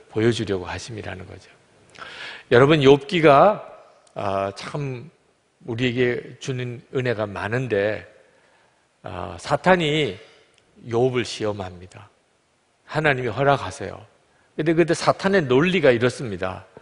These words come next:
사라-, 하나님이 사람에게 잘해줄 때는 사람들이 하나님을 믿고 감사도 하지만, 어려운 일만 생기면 다 하나님 원망하고 다 하나님 떠납니다. 그게 사람입니다.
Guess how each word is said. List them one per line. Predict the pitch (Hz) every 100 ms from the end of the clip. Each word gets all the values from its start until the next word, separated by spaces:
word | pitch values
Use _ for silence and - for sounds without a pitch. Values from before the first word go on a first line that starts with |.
| - -
사라-, | - 127 131
하나님이 | 165 190 185 175
사람에게 | 165 147 156 160 156
잘해줄 | 147 104 104 160 175 156
때는 | 143 107 139 131 90 - _ _ _ _ _
사람들이 | - 135 139 143 131
하나님을 | 107 147 151 131 113 101
믿고 | 117 131 - 117 107 107
감사도 | - 101 101 123 113
하지만, | 95 120 123 98 98 107 90 - _ _ _ _ _
어려운 | 113 120 160 208 262 262
일만 | 240 180 131
생기면 | 135 123 101 92 101 92 95 _ _ _ _ _ _ -
다 | - 139 190 240
하나님 | 220 196 175 160 160 160
원망하고 | 107 113 120 104 95 104 98 -
다 | -
하나님 | - - 190 165
떠납니다. | 147 127 131 156 131 98 107 - _ _ _ - - - -
그게 | - 190
사람입니다. | 202 - 107 113 151 165 101 98 98 110